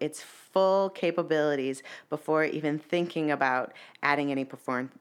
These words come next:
performance-enhancing drugs, because that's what they are.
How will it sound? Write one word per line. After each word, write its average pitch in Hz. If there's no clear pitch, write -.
performance-enhancing 127
drugs, -
because 147
that's -
what 143
they -
are. 113